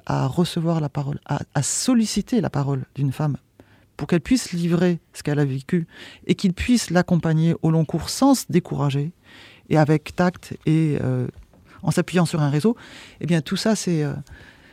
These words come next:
tout ça, c'est pas gagné, ça prend du temps. Donc, nous avons au collectif une série de, de professionnels, euh, donc des, que plusieurs femmes nous ont recommandés, que ce soit des psys, des avocats, en Drôme. On les tient à disposition des, des, de qui veut.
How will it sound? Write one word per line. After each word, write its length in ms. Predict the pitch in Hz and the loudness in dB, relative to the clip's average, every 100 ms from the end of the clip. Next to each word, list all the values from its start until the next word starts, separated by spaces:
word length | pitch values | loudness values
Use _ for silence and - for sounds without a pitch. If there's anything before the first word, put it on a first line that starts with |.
| _ _ | _ _
tout 100 | - | -8
ça, 120 | - 202 | -2 0
c'est 100 | - | 2
pas 140 | 165 | 2
gagné, 320 | 147 151 175 | 4 4 2
ça 100 | 180 | 0
prend 160 | - 156 | -2 -2
du 120 | 143 | -2
temps. 220 | - 190 | 0 4
Donc, 200 | 190 175 | 4 4
nous 200 | 180 190 | 4 6
avons 340 | 208 170 202 190 | 6 6 4 4
au 20 | |
collectif 500 | 151 143 - 160 175 | 2 -2 -2 -2 0
une 240 | 143 143 | 0 -2
série 320 | - 147 156 | -2 -2 -2
de, 360 | 151 139 131 127 | 0 0 0 0
de 80 | 156 | -2
professionnels, 800 | - 151 151 - 143 151 175 151 - | -2 -2 -2 0 0 2 0 0 -2
euh, 60 | |
donc 220 | 123 139 | -2 -2
des, 160 | 123 120 - - - - - - - - - - | -2 -4 -6 -10 -12 -14 -16 -16 -20 -20 -14 0
que 80 | |
plusieurs 260 | 175 175 165 | 2 4 2
femmes 140 | 170 | 4
nous 140 | 170 151 | 2 2
ont 60 | |
recommandés, 680 | 139 135 143 131 143 190 202 | 0 -2 0 0 2 4 4
que 80 | - | 2
ce 100 | 160 | -4
soit 140 | 143 | -2
des 100 | 135 | -2
psys, 240 | 131 - - | -4 -6 -6
des 140 | 139 | -2
avocats, 540 | 135 127 - 143 170 - - - - - | -2 -2 -2 0 0 -2 -8 -10 -10 -4
en 80 | 165 | 0
Drôme. 320 | 170 139 135 131 | 0 0 -2 -4
On 80 | 139 | -4
les 100 | 139 | -4
tient 160 | 135 156 | -4 -4
à 40 | |
disposition 560 | 143 - 135 131 - 151 | -4 -4 -8 -8 -8 -8
des, 280 | 139 143 147 - _ _ _ _ _ _ _ _ - _ - | -6 -8 -12 -16 _ _ _ _ _ _ _ _ -20 _ -6
des, 440 | 139 135 127 - - 143 - | -4 -2 -2 -6 -12 -16 -6
de 120 | 135 | -4
qui 160 | - 156 | -2 -4
veut. 140 | 131 | -4